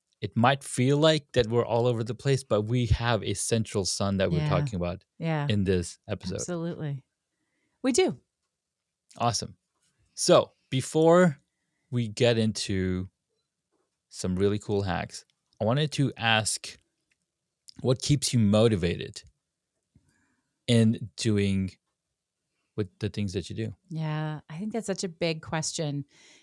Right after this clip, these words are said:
Speaker 2: And I said in the very beginning of this conversation that my kids are my why to show
Speaker 1: Mm-hmm.
Speaker 2: them that they can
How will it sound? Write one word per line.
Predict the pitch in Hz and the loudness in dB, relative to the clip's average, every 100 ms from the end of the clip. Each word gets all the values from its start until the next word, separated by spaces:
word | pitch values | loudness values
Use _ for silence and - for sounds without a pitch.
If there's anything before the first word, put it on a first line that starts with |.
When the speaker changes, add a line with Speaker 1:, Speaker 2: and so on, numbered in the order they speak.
| - | -6
Speaker 2:
And | 196 | -2
I | 202 | 0
said | 202 220 220 | 2 4 4
in | 208 | 2
the | 170 | 2
very | 170 165 | 0 0
beginning | 160 175 165 156 | -2 -2 0 0
of | 147 | -2
this | 143 151 - | -4 -8 -8
conversation | - 160 151 143 160 156 156 143 | -6 -4 -2 -4 -4 -4 -2 -4
that | - | -4
my | 151 | -4
kids | 143 - 147 147 | -6 -6 -6 -4
are | 151 | -2
my | 160 | -2
why | 160 143 135 151 214 233 | -2 -4 -6 -6 -8 -8
to | 165 | -8
show | - 165 156 - - | -6 -2 0 0 -2
Speaker 1:
Mm-hmm. | 95 101 | -6 -8
Speaker 2:
them | 160 147 | -4 -4
that | 151 151 | -4 -6
they | 131 | -8
can | 135 165 160 196 226 | -8 -6 -4 -4 -6